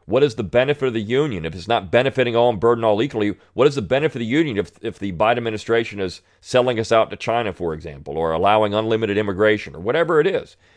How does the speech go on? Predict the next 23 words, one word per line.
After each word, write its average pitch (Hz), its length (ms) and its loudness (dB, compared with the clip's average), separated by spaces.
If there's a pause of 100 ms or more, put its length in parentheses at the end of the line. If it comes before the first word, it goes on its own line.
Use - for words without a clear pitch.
(420)
What 113 200 2
is 165 140 -2
the 151 80 -2
benefit 120 420 -2
of 110 60 -2
the 117 80 -6
Union? 135 240 -2
What 92 80 -4
is 98 60 -6
the 98 60 -8
benefit 123 280 -2
of - 20 -10
the 117 60 -6
Union 143 260 -2
if 92 80 -6
he's 104 160 -6
destroying 131 640 0
the 117 80 -2
currency 143 500 -2
of 110 80 -2
the 117 80 -6
United 123 280 -2
States? - 440 -8